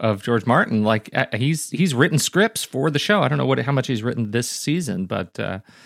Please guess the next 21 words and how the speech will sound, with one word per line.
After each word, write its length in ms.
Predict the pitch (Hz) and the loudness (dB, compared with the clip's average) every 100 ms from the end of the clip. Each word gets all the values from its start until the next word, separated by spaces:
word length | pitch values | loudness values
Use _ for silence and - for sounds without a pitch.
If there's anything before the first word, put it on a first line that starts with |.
| - | -6
I 240 | 156 175 202 | 0 2 0
feel 280 | - 165 | 0 2
like 300 | 135 123 117 | 4 4 2
this, 480 | 120 123 151 147 - - - - | -2 0 0 0 -8 -10 -14 -10
th-, 320 | 98 - 139 - | -8 -6 -8 -4
to 100 | 170 | -2
your 160 | 185 | -2
point, 460 | 170 156 117 101 - | -2 0 0 0 -6
Steve, 460 | - 113 104 95 | -4 0 0 -2
the 260 | - 104 95 117 | -2 -2 -2 -8
sort 220 | - 117 | -8 -6
of 40 | |
acceleration, 680 | 101 - 135 123 113 117 120 | -6 -4 -2 0 0 -2 -2
it 120 | 127 | -4
frustrates 540 | - 170 170 165 139 - | 0 0 2 2 0 2
me 100 | 110 | 0
a 60 | |
little 320 | 101 117 127 | 0 0 0
bit 380 | 139 139 139 139 | 2 2 0 0
that 220 | 120 - | -4 -4
they, 280 | 139 104 107 | -2 -2 -2